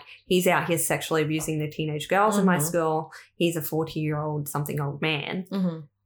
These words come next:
Speaker 1: he would deserve to get kidnapped.
Speaker 2: Maybe. So, yeah, I was pretty sus on the son throughout the first few episodes because of the person he was talking to, and they were like,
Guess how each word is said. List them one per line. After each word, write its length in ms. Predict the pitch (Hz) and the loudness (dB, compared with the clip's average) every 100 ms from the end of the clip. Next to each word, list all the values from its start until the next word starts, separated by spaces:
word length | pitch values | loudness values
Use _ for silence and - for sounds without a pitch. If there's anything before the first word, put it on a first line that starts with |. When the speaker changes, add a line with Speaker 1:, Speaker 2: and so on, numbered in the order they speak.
| _ _ _ - | _ _ _ -12
Speaker 1:
he 180 | 180 220 | 2 4
would 220 | 220 220 | 4 2
deserve 720 | 185 185 180 175 170 165 - - _ _ - | 2 2 4 4 4 2 -4 -14 _ _ -6
to 100 | 156 | -2
get 380 | 151 - - - | 0 0 -4 -6
kidnapped. 400 | 147 - - - - - - - - - | -4 -4 -8 -18 -18 -18 -20 -20 -20 -10
Speaker 2:
Maybe. 640 | 214 208 277 247 - 165 _ - | -4 0 0 0 -2 -8 _ -6
So, 340 | 202 196 180 170 | 2 4 4 2
yeah, 260 | 220 196 170 | 4 6 8
I 60 | |
was 160 | 277 349 | 6 6
pretty 180 | 392 311 | 6 6
sus 280 | - 208 | 6 4
on 100 | 202 | 4
the 80 | 175 | 4
son 300 | 170 165 160 | 4 4 2
throughout 260 | - 156 - | 2 2 2
the 80 | 143 | 2
first 320 | 151 - - | 2 2 2
few 140 | 139 | 0
episodes 400 | - - - 147 | 0 2 2 0
because 240 | 180 196 175 | 2 2 4
of 60 | |
the 60 | 165 | 2
person 360 | 170 139 165 | 2 2 2
he 80 | 165 | -2
was 100 | 156 | -2
talking 300 | - 170 180 | 0 0 2
to, 160 | 202 226 | 4 4
and 100 | 180 | 4
they 60 | |
were 80 | 165 | 4
like, 180 | 160 | 2